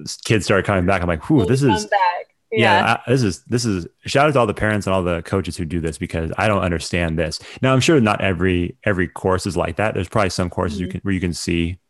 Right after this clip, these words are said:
Speaker 1: the majority of the race, but the one I went to, mm-mm. I basically just looked at trees. That's what happened.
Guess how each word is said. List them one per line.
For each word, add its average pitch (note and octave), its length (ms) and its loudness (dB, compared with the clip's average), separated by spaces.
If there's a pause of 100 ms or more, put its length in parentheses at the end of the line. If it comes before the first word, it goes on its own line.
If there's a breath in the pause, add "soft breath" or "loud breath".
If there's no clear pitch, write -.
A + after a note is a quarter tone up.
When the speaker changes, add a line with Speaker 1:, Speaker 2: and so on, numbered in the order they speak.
(100)
Speaker 1:
the F#2 220 -4
majority E2+ 420 2
of E2 80 -2
the E2 80 0
race, E2+ 220 0
but - 100 0
the F2 60 4
one F#2 160 4
I F#2+ 60 4
went F#2 160 2
to, D2+ 180 0 (580)
mm-mm. E2+ 300 -2 (520 soft breath)
I A2+ 120 2
basically C3 340 6
just G#2 140 4
looked G2+ 140 2
at F#2 60 0
trees. - 400 -4 (340)
That's - 160 -4
what D#2+ 100 -6
happened. - 280 -10